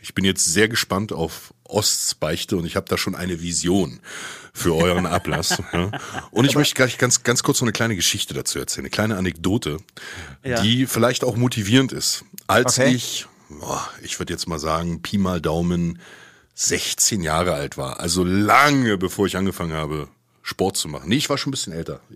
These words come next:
Speaker 1: Ich war, glaub ich, eher schon so achtzehn, neunzehn. Ich hatte nämlich schon lange Haare. Und die habe ich erst angefangen wachsen zu lassen mit ungefähr sechzehn. Ja. Da war für mich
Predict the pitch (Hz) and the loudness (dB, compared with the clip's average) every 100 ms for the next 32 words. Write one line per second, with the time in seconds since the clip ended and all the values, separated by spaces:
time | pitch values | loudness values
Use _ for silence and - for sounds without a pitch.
0 | - - 101 110 123 110 110 110 95 78 | -20 -10 -4 0 0 -2 -2 -2 -2 -4
1 | - - 87 87 85 73 78 - 98 90 | -2 -2 0 -2 -4 -6 -8 -4 -2 -2
2 | 95 85 82 73 82 69 - - - - | -2 -2 -2 -2 -2 -4 -10 -14 -14 -16
3 | - 82 90 90 87 92 87 90 92 - | -12 -4 -2 0 -2 -4 -4 -2 -2 -4
4 | 87 90 85 85 82 85 - - - 76 | -2 -4 -4 -4 -2 -2 -2 -2 -4 -4
5 | 67 73 71 71 73 - 71 71 71 71 | -6 -6 -8 -8 -10 -8 -6 -6 -6 -6
6 | 67 64 80 - - - - - 78 92 | -6 -6 -4 -4 -4 -4 -6 -8 0 0
7 | - _ - - - - - - _ _ | 0 _ -14 -12 -12 -16 -20 -20 _ _
8 | _ 101 104 113 - 95 110 - 110 101 | _ 4 4 2 -2 0 0 2 0 2
9 | 170 - - | 0 0 -6